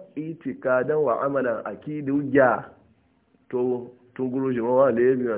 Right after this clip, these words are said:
sai to sakpa shi. Wannan ga Qur'anu ga, "Wal baladu tayyibu yakhruju nabatuhu bi izni rabbih, wallazi khabutha la yakhruju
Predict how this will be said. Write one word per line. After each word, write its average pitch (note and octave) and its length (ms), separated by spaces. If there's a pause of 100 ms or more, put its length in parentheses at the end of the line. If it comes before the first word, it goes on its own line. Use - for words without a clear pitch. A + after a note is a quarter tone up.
sai C#3 140
to C3 140
sakpa B2+ 360
shi. G#2+ 120 (1120)
Wannan C#3 300
ga D3 80
Qur'anu B2 500
ga, B2+ 80
"Wal C3 260
baladu A#2+ 400 (100)
tayyibu A#2 520 (440)
yakhruju C3 500
nabatuhu B2 800 (260)
bi A#2+ 140
izni B2+ 280
rabbih, G#2+ 480
wallazi B2 640 (100)
khabutha C#3+ 720
la A#2+ 240
yakhruju D3+ 720